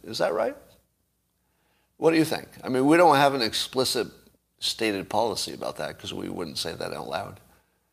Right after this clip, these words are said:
What do you say? Do you say contain him or replace him? What is the, what is the U S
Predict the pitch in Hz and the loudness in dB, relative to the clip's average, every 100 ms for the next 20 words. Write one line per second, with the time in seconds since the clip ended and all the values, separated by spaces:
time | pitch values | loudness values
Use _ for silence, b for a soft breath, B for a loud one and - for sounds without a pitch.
0 | _ _ _ _ _ _ _ 113 139 147 | _ _ _ _ _ _ _ 2 4 4
1 | - 98 90 113 110 113 113 107 - 107 | 2 0 -2 -4 -2 0 2 0 -4 -8
2 | 101 143 156 151 147 71 - 95 104 98 | -4 -4 -2 -2 -4 -6 -4 -2 0 -2
3 | 98 - 104 92 78 76 95 120 113 - | -6 -6 -4 -4 -8 -8 -6 -6 -8 -10
4 | 98 90 90 87 - _ _ _ - 85 | -10 -10 -12 -14 -18 _ _ _ -8 -2
5 | 120 104 107 101 87 - - b b b | 0 0 -2 0 -2 -4 -12 b b b
6 | b _ 104 110 117 113 107 - - | b _ -8 -2 4 6 4 0 -6